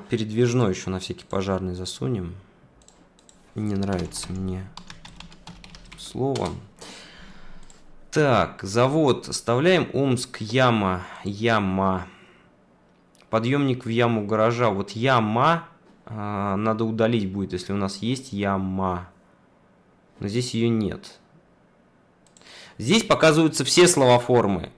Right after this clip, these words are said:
Не обязательно, что эта словоформа есть в списке. Я лично видел недавно рекламную кампанию.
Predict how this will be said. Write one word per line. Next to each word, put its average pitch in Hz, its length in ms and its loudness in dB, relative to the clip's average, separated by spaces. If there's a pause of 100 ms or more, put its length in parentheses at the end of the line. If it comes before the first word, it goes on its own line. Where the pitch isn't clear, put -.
(160)
Не 127 100 4
обязательно, 139 680 6
что 127 260 2
эта 127 160 2
словоформа 131 640 4
есть 131 280 4
в - 80 -2
списке. - 580 -4 (280)
Я 143 460 6
лично 156 500 2
видел 120 360 4
недавно 117 460 6
рекламную 123 440 4
кампанию. 123 800 4